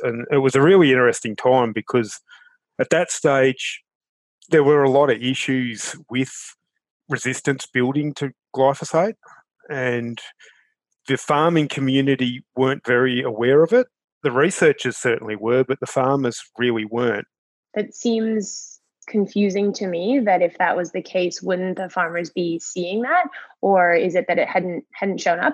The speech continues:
Speaker 2: How, how is that possible?
Speaker 1: So it was starting to show up. So farmers were starting to notice that they had glyphosate-resistant weeds, things like kochia and water hemp.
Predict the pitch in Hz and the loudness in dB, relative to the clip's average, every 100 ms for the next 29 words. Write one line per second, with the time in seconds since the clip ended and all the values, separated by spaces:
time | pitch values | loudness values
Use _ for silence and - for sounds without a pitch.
0 | - - 196 180 185 180 - - - - | -4 -4 0 0 2 0 0 -4 -4 -6
1 | 175 185 _ _ - - - - _ - | -10 -10 _ _ -20 -20 -20 -20 _ 0
2 | 220 208 208 185 196 196 180 - - 170 | 4 6 6 6 4 2 2 2 2 4
3 | 185 196 190 - 185 180 202 277 - - | 4 4 2 0 2 6 4 2 -6 -20
4 | - _ _ - - 160 143 - 170 165 | -20 _ _ -6 2 4 4 2 2 2
5 | 165 151 139 - - 127 123 127 117 117 | 2 0 -2 -6 0 2 2 2 -2 0
6 | 113 117 113 113 - - - - _ _ | 2 2 2 0 -4 -12 -14 -18 _ _
7 | _ 135 - 120 117 107 123 117 113 - | _ -4 0 0 0 0 0 2 0 -4
8 | - - _ 131 123 117 - 120 113 117 | -16 -20 _ -2 0 0 -2 -2 -2 -4
9 | 123 113 117 - 123 117 120 131 - - | -8 -6 -8 -10 -10 -4 -2 -2 -6 -6
10 | 120 117 107 - - 120 120 - 127 123 | -6 -4 -6 -8 -4 -4 -4 -4 -2 -2
11 | 110 107 113 113 117 120 110 123 | -4 -6 -12 -6 0 0 2 -2